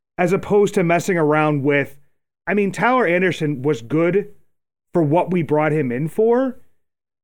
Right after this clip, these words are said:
but it wasn't like, and he was good for this team, which wasn't hard. Like, in the beginning of the first half, it was him and J T Brubaker, and that was it. Like, there was nobody else that was really pitching well for this team.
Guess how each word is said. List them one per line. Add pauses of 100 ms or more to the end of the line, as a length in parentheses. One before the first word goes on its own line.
(160)
but
it
wasn't
like, (240)
and
he
was
good
for
this
team, (460)
which
wasn't
hard. (680)
Like,
in
the
beginning
of
the
first
half,
it
was
him
and
J
T
Brubaker, (480)
and
that
was
it. (600)
Like,
there
was
nobody
else
that
was
really
pitching
well
for
this
team.